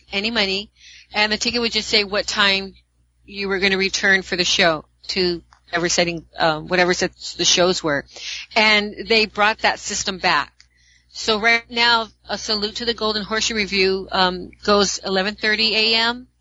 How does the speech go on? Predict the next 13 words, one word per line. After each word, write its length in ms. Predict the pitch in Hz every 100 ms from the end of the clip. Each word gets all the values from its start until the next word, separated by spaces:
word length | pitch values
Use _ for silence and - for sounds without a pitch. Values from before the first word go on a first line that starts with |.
| -
twelve 240 | - 202
forty-five, 680 | - 220 233 - 196 190 190 -
two 220 | - 220
P 280 | - 226 220
M, 240 | 220 233 -
four 180 | 196 190
P 200 | - 202
M, 120 | 190
and 160 | 180 170
five 220 | 185 185
fifteen 420 | 190 - - 196
P 220 | - 175
M. 220 | 165 143